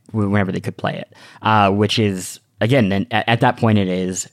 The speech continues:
who is this for? I do not know. Um, so that's that. I, it, it is, it's a,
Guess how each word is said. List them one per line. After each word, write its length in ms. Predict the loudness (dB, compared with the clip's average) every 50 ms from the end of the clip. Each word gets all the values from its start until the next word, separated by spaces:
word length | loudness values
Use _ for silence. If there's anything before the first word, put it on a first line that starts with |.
| _
who 640 | -16 -2 2 4 6 6 8 6 6 6 4 2 2
is 220 | 0 0 -2 -4 -6
this 280 | -8 -8 -8 -8 -12 -6
for? 580 | -2 0 2 2 2 0 -2 -4 -6 -8 -10 -16 _ _ -20 -20 -20 -20 _ _ _ _ -2
I 80 | 0
do 120 | 2 4 6
not 220 | 6 4 4 2
know. 320 | -4 -8 -10 -10 -12 -14 -18 _ -20 -20 -20 -20 _ _ _ 2
Um, 640 | 4 4 6 6 6 6 4 4 4 2 0 -2 -4 _ _
so 520 | -4 0 4 4 6 6 6 6 4 2 -4 _ _ _ _ _
that's 280 | 2 2 2 2 0 0
that. 360 | 2 4 4 4 4 2 0 -4 _ -6
I, 80 | -6 -4
it, 180 | -2 -2 -2 0 _
it 300 | 4 4 4 2 0 -2 2
is, 500 | 4 6 6 6 6 6 4 2 -2 -6 _ _ _ _ _ _
it's 140 | 2 2 2 2
a, 80 | 0